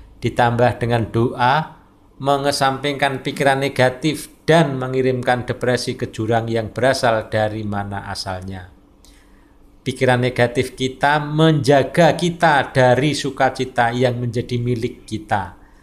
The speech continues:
dalam Kristus dan menjaga sukacita itu dari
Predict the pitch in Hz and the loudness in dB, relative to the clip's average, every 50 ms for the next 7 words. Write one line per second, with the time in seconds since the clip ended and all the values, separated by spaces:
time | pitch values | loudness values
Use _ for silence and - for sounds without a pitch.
0 | _ _ - - _ - - 110 113 117 117 110 - - 127 123 - - - - | _ _ -20 -20 _ -6 -4 0 0 0 0 -2 -2 -2 0 0 0 -2 0 0
1 | 160 - - - - 135 131 127 123 127 127 117 127 123 - - 131 123 - - | 0 0 0 -2 2 2 2 2 2 -2 0 2 2 2 2 2 0 0 0 -2
2 | - 165 160 160 - 143 135 135 - 135 131 - 135 131 131 135 135 127 127 - | -2 -4 -2 0 2 0 0 0 -2 -4 -2 2 0 0 0 0 -6 -8 -6 -4
3 | 131 127 123 - - 123 120 120 117 123 143 170 170 156 139 123 | -4 -4 -4 -2 0 2 2 2 0 0 0 2 2 2 0 0